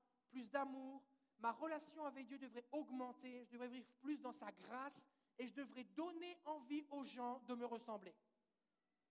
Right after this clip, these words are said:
Si par contre,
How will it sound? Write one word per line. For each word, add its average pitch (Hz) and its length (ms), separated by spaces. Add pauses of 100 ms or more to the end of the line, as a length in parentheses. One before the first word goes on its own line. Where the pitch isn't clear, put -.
(4000)
Si - 140
par 285 220
contre, 214 220